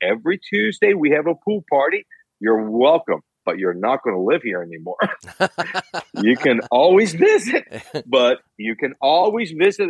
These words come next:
Speaker 1: my shop, Ricky. I love you. I'll serve you coffee. We'll smoke a cigar, but I'm not gonna carry your product because it's not selling. So I've always viewed cigars as something that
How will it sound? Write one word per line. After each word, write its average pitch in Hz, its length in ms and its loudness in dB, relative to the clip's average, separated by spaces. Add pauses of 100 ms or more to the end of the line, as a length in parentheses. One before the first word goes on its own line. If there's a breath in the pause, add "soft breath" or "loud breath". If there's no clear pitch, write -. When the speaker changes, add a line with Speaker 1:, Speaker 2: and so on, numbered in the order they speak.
Speaker 1:
my 147 200 -6
shop, 196 400 -2
Ricky. 110 340 -4
I 101 160 -2
love 175 320 0
you. 190 140 0
I'll 107 120 -4
serve 170 340 -2
you 160 160 -6 (300 soft breath)
coffee. 196 500 0
We'll 120 200 -2
smoke 196 320 -4
a 190 80 0
cigar, 180 540 2
but - 140 -4
I'm 110 180 -2
not 120 220 -4
gonna 113 160 -4 (280)
carry 107 220 0
your 98 100 -2
product 165 400 0
because 113 240 -8
it's 107 180 -6 (160)
not 107 140 -2 (340)
selling. 87 280 -4 (320 loud breath)
So 107 260 4
I've 113 200 0
always 175 500 2 (280 soft breath)
viewed 143 680 2 (140)
cigars 143 760 0 (360)
as 139 480 -2
something 156 520 -8
that 131 180 2